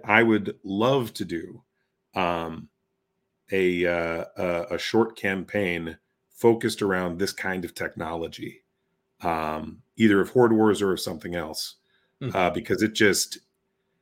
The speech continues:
Speaker 1: it's a really cool thing. And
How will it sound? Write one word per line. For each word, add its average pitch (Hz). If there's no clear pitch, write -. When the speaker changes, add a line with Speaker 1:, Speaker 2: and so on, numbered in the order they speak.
Speaker 1:
it's 113
a 113
really 120
cool 117
thing. 101
And 92